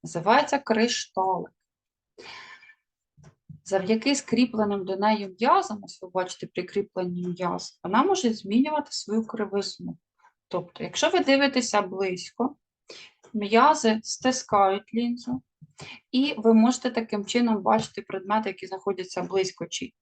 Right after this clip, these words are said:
якщо ви дивитесь далеко, навпаки, м'язи розслабляються, лінза стає тонша, м'язи розслабилися, теж, як я кажу, подивіться, діти, далеко,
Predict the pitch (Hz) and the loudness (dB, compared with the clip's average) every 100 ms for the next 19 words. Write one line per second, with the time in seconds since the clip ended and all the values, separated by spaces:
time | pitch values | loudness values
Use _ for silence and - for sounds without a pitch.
0 | - - - 226 277 269 269 254 233 247 | -20 -6 2 4 4 2 0 -2 0 2
1 | 240 208 214 - 202 220 - 254 - 202 | 2 2 -2 -4 -2 0 2 0 0 -6
2 | 190 220 214 190 214 220 226 220 185 180 | 0 4 4 2 -12 -6 -2 -2 -2 -6
3 | 180 - 208 202 226 190 - - - 185 | -6 -8 -4 2 4 2 -6 -14 -10 -6
4 | 190 190 - 104 101 - - 269 _ _ | -6 -2 0 0 -2 -6 -6 -6 _ _
5 | - - - - - _ _ - 214 226 | -20 -20 -20 -20 -20 _ _ -6 2 2
6 | 196 190 - 247 294 269 294 277 233 214 | 2 -4 -2 4 4 4 0 0 -2 -2
7 | 214 196 185 185 196 190 180 185 190 214 | -2 -4 -4 -6 -6 -6 -4 -2 0 0
8 | 208 180 180 170 165 185 247 330 - | 0 -4 -6 -6 -2 2 2 2 -4